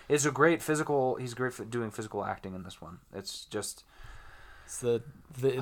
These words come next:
Speaker 2: this is the
Speaker 1: Ah.
Speaker 2: Refn masterpiece.
Speaker 1: This is, yes.
Speaker 2: Pretty much undisputably, 'cause most of his movies are polarizing, even
Speaker 1: Mm-hmm.
Speaker 2: like Neon Demon. But, uh, and Neon Demon's got Keanu Reeves in a great role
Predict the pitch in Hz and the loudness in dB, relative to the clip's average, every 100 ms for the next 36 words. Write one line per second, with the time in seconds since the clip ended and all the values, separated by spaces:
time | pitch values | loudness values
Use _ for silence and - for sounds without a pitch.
0 | 139 160 98 143 139 131 135 - 120 110 | 4 4 4 4 6 8 8 6 -2 0
1 | 120 - 110 - 95 101 - 95 104 - | 0 -2 -8 -8 -8 -8 -8 -4 -2 -2
2 | 101 92 92 92 95 87 - 160 156 147 | -2 -2 -6 -6 -4 -4 -2 0 0 0
3 | 131 123 - 127 110 104 - 113 101 - | 0 0 2 2 2 2 0 -4 -4 -10
4 | - - - - 135 143 135 135 127 117 | -18 -20 -20 -8 4 6 6 2 0 0
5 | 117 110 113 107 - 110 101 98 95 101 | 0 0 0 0 0 2 2 2 0 0
6 | 101 104 - _ _ 127 113 107 98 110 | -6 -10 -16 _ _ -6 -4 -2 -4 -4
7 | 107 104 101 107 104 98 98 - _ - | -4 -4 -4 -6 -6 -8 -12 -20 _ -20
8 | - _ _ - 104 95 - 95 90 90 | -20 _ _ -4 -4 -2 -2 0 0 -4
9 | - _ _ - 113 117 127 110 113 139 | -8 _ _ -10 -6 -2 -2 -2 -4 -4
10 | 107 - 107 98 - 110 101 101 98 101 | -6 -4 -2 -2 -2 -2 -2 -4 -4 -6
11 | 98 98 98 98 101 104 117 127 | -8 -10 -8 -8 -6 -6 -8 -12